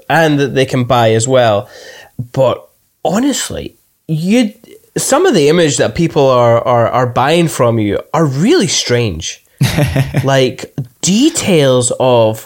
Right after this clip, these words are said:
Speaker 1: flowers or,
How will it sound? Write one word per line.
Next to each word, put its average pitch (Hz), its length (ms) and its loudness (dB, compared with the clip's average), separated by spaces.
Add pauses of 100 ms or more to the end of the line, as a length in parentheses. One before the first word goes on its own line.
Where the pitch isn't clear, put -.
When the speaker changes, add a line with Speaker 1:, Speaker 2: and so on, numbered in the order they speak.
(120)
Speaker 1:
flowers 214 1160 -4 (100)
or, 117 720 2